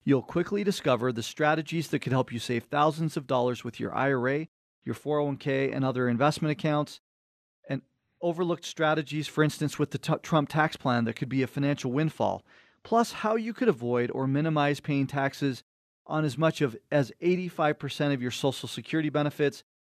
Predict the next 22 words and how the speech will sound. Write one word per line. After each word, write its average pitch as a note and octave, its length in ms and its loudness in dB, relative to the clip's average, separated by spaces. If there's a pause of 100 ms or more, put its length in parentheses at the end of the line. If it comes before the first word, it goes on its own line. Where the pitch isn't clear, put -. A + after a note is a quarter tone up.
To - 100 -2
see A3 380 0
if - 180 0
you F#3+ 180 0
qualify, A2 760 0 (340)
give G3+ 140 4
us G#3+ 100 -4
a F#3 60 -14
call D3+ 240 2
right D#3+ 160 -2
now C3 260 2
at C3 80 -4 (100)
eight D3 140 0
oh F3 80 4
one, C3 300 0
seven D#3 420 0
one D#3 180 0
nine, B2+ 280 0
fifty C#3+ 400 -4
sixty - 400 -6
six. - 340 0
Again, C#3 380 -2